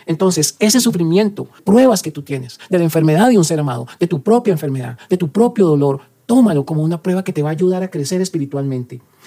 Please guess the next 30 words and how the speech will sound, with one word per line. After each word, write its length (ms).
La 140
fortaleza 840
que 100
se 120
desarrolla 500
en 80
el 80
sufrimiento, 520
dice 140
Santiago, 500
nos 240
lleva 420
a 180
la 120
perfección, 600
a 180
la 80
madurez 360
plena, 420
sin 380
que 120
nos 160
falte 400
nada. 320
Entonces 220
tenemos 440
una 180
idea 220
muy 260
importante 640